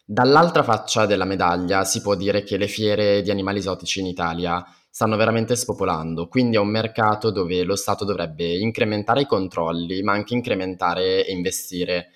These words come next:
una parte dei contributi, perché questi animali andranno poi tra vent'anni a essere gli unici animali disponibili sulla Terra, perché quelli che sono poi in natura, tipo gli axolot, che in natura non esistono più,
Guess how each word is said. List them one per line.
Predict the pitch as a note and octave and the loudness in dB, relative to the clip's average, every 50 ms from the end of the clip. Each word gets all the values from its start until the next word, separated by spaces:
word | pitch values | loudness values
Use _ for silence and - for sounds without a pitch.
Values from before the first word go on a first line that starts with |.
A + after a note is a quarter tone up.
| _ _ _ _ - | _ _ _ _ -4
una | A2+ A#2 G#2+ | -2 0 2
parte | - F#2+ F2+ E2+ - G2+ | 2 2 0 0 -2 -4
dei | F2 F2+ F2 | -4 -6 -6
contributi, | - E2+ F2 E2+ F#2+ E2+ D#2 E2+ E2 D#2+ - - E2+ | -8 -10 -10 -10 -12 -14 -12 -14 -16 -16 -14 -14 -10
perché | E2 - G2 - - G#2 G2 - | -6 -6 -6 -4 -4 -4 -4 0
questi | - B2 A#2+ A#2 - - - - A#2 A#2 | 2 2 2 2 0 -4 -6 -2 -2 0
animali | A#2 A#2+ A2+ G#2+ G2+ G2+ G2+ G#2 | 0 2 2 2 2 2 2 2
andranno | G#2 G2+ F#2+ E2 E2 F2 F2 F2 | 2 0 0 -2 -4 -4 -6 -6
poi | - F2+ F2 F2+ F2 E2+ F2 F2+ F2 - | -4 -2 -2 -2 -2 -4 -4 -6 -8 -8
tra | - E2+ D#2+ | -6 -6 -6
vent'anni | E2+ F#2+ G2 G2 - F#2 E2+ E2+ E2+ F2 F2 F2+ F#2 F2 | -4 -4 -6 -4 -2 -2 -2 -2 -2 -4 -8 -6 -6 -8
a | E2+ | -8
essere | E2+ - - - - F2 | -8 -8 -8 -8 -8 -6
gli | F#2 A#2 | -2 0
unici | C3+ C3 A2+ - - | 2 2 2 0 -4
animali | F#2 F#2 F2+ F2 F2 F2 | -8 -8 -8 -8 -10 -12
disponibili | D#2 E2+ - - - F#2 F2 E2+ E2 D#2+ F2 E2 F2+ E2 - _ _ | -12 -14 -14 -12 -10 -10 -10 -10 -10 -12 -12 -10 -10 -12 -12 _ _
sulla | _ - - - F#2+ F#2 | _ -10 -6 -2 -2 -2
Terra, | - F#2 F2 F2 F2 - E2+ F#2+ G2 | 0 0 0 -2 -2 -2 0 -2 0
perché | - A2+ G2 - F#2 F2+ | 0 -2 -4 -4 -4 -4
quelli | - A2 G#2+ G#2 A2+ G#2+ | -2 0 0 0 0 -2
che | - G2 | -4 -4
sono | - - G2 F#2 F2 | -2 -2 -2 -4 -4
poi | - F#2+ F2+ F2 F2 E2 D#2+ - D2 | -2 -2 0 0 -2 -4 -6 -10 -12
in | F2 F2 E2+ | -12 -12 -10
natura, | E2+ E2+ G2 G#2+ - F2+ F2 F2 F2 F2+ F#2 F#2+ F#2+ - | -8 -6 -6 -8 -8 -8 -6 -2 0 0 0 0 -2 -4
tipo | - - - F2+ | -10 -10 -8 -8
gli | F2 E2+ E2+ | -6 -4 -2
axolot, | D#2+ - - - - - F2 F2 F#2 - _ - A2+ A2+ A2+ | -4 -4 -4 -6 -6 -4 -2 -2 -4 -4 _ -8 -8 -8 -8
che | - E2+ | -8 -12
in | D#2+ | -14
natura | D#2+ - - F2 F2 | -12 -10 -10 -10 -8
non | E2+ E2 | -10 -10
esistono | E2+ E2 E2+ - - - G#2 A#2 | -12 -12 -14 -12 -6 -4 -2 -2
più, | A2 - G2 F2+ F2+ G2 A2+ | -2 -4 -4 -4 -2 -2 -2